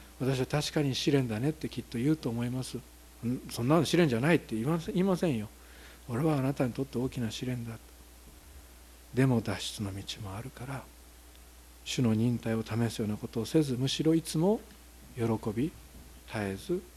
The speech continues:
祈り、そしてその試練にも感謝して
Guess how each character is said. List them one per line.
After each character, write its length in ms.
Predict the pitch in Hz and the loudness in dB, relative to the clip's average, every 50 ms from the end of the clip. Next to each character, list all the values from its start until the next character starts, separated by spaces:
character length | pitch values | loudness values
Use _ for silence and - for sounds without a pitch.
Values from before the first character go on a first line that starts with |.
| - - - - - - - - - - 135 | -20 -20 -20 -20 -20 -20 -20 -20 -14 -8 -6
祈 200 | 120 120 117 113 | -4 -2 0 0
り、 200 | 135 160 180 - - - - - - - - - - - - | 0 0 0 -2 -6 -18 -20 -20 -20 -20 -20 -20 -20 -20 -18
そ 160 | - - - | -14 -10 -8
し 100 | 123 - | -6 -4
て 100 | - 160 | -4 -4
そ 180 | - - - 123 | -4 -2 -2 0
の 300 | 127 151 170 180 185 - - | 2 2 2 2 0 -2 -4
試 180 | - - 143 | -6 -4 -2
練 200 | 135 123 113 110 | -2 0 0 -2
に 80 | 113 123 | -2 -2
も 240 | 151 190 196 175 - - - - - - - - - - | -2 -2 -2 -4 -4 -10 -18 -20 -20 -20 -20 -20 -14 -8
感 200 | - 120 117 110 | -6 -4 -2 -2
謝 200 | - - 107 104 | -4 -4 -6 -6
し 100 | - - | -6 -4
て 240 | - 208 202 196 | -2 0 -2 -2